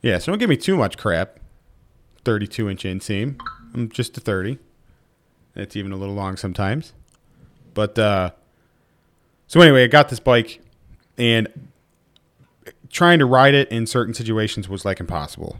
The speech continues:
So I tried to make all these changes, and it's slow evolution, but I got a different, um, now I can't think of what they're called, but it's a different headpiece that holds your handlebars and, uh, stem. I got a different stem.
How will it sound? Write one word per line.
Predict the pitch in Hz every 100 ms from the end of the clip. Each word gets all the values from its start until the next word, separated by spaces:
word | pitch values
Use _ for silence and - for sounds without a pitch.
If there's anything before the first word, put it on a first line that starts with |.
| -
So | - 110
I |
tried | 107 120 113
to |
make | 107 107
all | 107
these | 98 90
changes, | - 107 104 82 85 - -
and | 104 101 95 -
it's | 117 110 -
slow | - 156 160
evolution, | 175 139 123 113 117 120 - _ _ _ _ _ _ _ _ _ _ _
but | 120
I |
got | 123 139
a | 139
different, | 117 135 143 135 - _ _ _ _ _ _ -
um, | 110 107 101 95 92 90 - - _ _ _ _ _ _ _ - _
now | 101
I | 95
can't | - 98
think | 104
of |
what | 98 95
they're |
called, | 92 101 90
but |
it's | 95 -
a |
different | 113 113 104
headpiece | 117 104 101 -
that | 98
holds | 110 95
your | 87
handlebars | 107 101 90 80 90 - _ _ _
and, | - 95 95
uh, | 95 90 85
stem. | 85 - 113 76 - _ _ _
I | -
got | 117
a |
different | 127 - 120
stem. | - 107 104